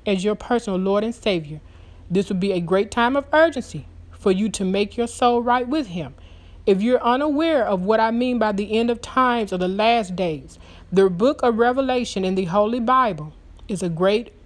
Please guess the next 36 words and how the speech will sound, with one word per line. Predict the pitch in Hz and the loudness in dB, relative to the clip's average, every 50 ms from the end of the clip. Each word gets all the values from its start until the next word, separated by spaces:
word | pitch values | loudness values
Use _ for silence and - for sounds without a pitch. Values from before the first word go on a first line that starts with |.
| - - | -20 -18
scripture | - - - - 302 285 - - - 202 185 185 - - - - - - - - - - - - - - - | -16 -2 0 0 0 0 -2 -2 -2 -2 -2 -2 -6 -12 -20 -20 -20 -20 -20 -20 -20 -20 -20 -20 -20 -10 -4
references, | 196 185 220 233 247 240 - 196 160 - - 170 160 - - - - - - | 2 4 4 4 4 2 -2 -6 -6 -8 -12 -16 -16 -18 -20 -20 -20 -16 -8
the | 185 165 170 | -4 -4 2
whole | 160 214 226 226 247 | 4 6 6 6 4
book | 214 202 262 285 - - - - - - - - - - - - | 2 4 4 4 4 4 -2 -12 -20 -20 -20 -20 -20 -20 -6 0
for | - 196 | 2 2
you | 190 185 202 208 | 2 2 -2 -4
to | - - 220 | -2 -4 -2
read. | 208 226 226 196 151 143 - - - - - - - - - - - - | -2 -2 -2 -4 -6 -10 -16 -20 -20 -20 -20 -20 -20 -20 -20 -20 0 2
If | 202 185 180 | 2 4 4
you | 208 247 277 | 6 6 6
are | 285 285 | 6 4
not | 294 302 311 320 294 | 4 2 2 2 2
one | 330 330 294 | 0 0 2
hundred | 320 330 330 320 | 0 0 0 0
percent | - 302 262 - - 302 302 | -2 -2 -2 -2 -2 -2 -2
sure | - - - 311 294 269 | -2 0 2 2 2 2
where | 233 220 208 | 2 0 0
you're | 202 196 233 | 0 -2 -2
gonna | 214 226 226 233 240 | -2 -2 -2 -2 -4
spend | - - - 254 254 254 | -6 -4 -2 0 0 0
eternity, | 254 254 269 254 - - 330 330 262 185 143 135 - - - - - - - - - - - - | -2 -4 -4 -4 0 0 2 2 0 -2 -4 -8 -14 -18 -20 -20 -20 -20 -20 -20 -20 -10 0 0
I | 185 175 | 0 0
plead | - - - 254 269 277 | 0 0 0 2 2 2
with | 262 302 285 - - | 0 -2 -4 -2 0
you | - 302 302 302 320 311 - - | 0 2 2 2 0 -4 -6 -6
in | - 190 | -4 -4
a | 180 175 | -4 -4
sense | - - 220 220 214 | -2 -2 -2 0 0
of | - 202 - | -2 -4 0
urgency | 226 220 214 202 180 - 151 - - 180 170 165 - - - - - | 0 0 0 0 -2 -6 -12 -12 -10 -10 -10 -12 -14 -20 -20 -18 -8
to | - 202 | -8 -8
start | 165 - 220 196 180 165 - | -2 2 4 4 4 4 2
figuring | - 190 185 190 196 | 2 2 2 2 2
it | 208 220 | 2 2
out | 226 233 247 269 285 311 | 2 4 4 2 0 -2